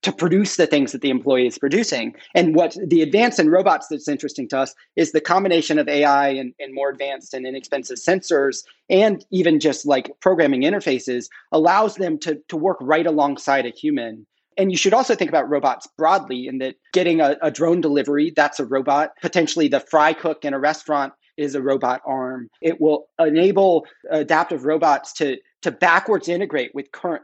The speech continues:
processes in, in a much easier way, which allows the uptake rate to be faster. With, with manufacturing, you kinda have to build a giant cage, and then you have to hire specialized engineers to, to,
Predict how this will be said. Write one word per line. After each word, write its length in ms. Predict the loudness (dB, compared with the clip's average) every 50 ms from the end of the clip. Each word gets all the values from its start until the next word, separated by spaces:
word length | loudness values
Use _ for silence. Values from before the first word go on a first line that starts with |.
| _
processes 840 | _ -6 -4 -2 -2 -2 -6 -12 -16 -16 -20 -20 _ _ -20 -20 -20 _ _ _ _ _
in, 160 | -4 -2 -2 -2
in 260 | -2 -2 -2 0 0
a 60 | 0
much 240 | 0 0 -2 0 -2
easier 300 | -6 -4 -4 -6 -6 -4
way, 200 | -4 -4 -4 -2
which 200 | -4 -4 -2 2
allows 400 | 2 4 4 4 4 0 -2 0
the 320 | 2 2 2 2 -2 -6 _ _ _ _ 0
uptake 440 | 0 0 2 0 -2 -2 -2 -4 -6
rate 300 | -6 -6 -6 -8 -12 _
to 80 | -10
be 160 | -8 -6 -6 -4
faster. 460 | -2 -2 -4 -4 -6 -10 -14 -12 -4
With, 200 | -2 -2 -2 -4 -10 -20 _ _ _ _
with 220 | 0 0 0 0 -8 _ _ _ _
manufacturing, 680 | 0 0 2 2 2 2 2 0 0 0 0 0 0 0
you 100 | 0 -2
kinda 200 | -2 -2 -2 0
have 120 | 0 -2 -4
to 180 | -4 -6 -8 -8 _ _
build 220 | 0 0 2 2 0
a 40 |
giant 320 | 0 0 0 0 0 -2 -4
cage, 380 | -2 2 2 2 2 2 -2
and 100 | -4 -4
then 100 | -2 -2
you 60 | 0 -2
have 120 | -2 -2
to 160 | -4 -8 -8 _ _ _ _ _ -20 _ _ _ -2
hire 480 | 0 2 2 4 2 2 -2 -4 -6 -8
specialized 640 | -14 -4 -2 -2 -2 -2 -4 -4 -4 -4 -4 -6
engineers 580 | -6 -6 -6 -6 -4 -2 -2 -2 -2 -4 -6 -6
to, 300 | -6 -6 -4 -4 -6 -8 -12 _ _ _ _ _ _
to, 280 | -2 0 0 0 0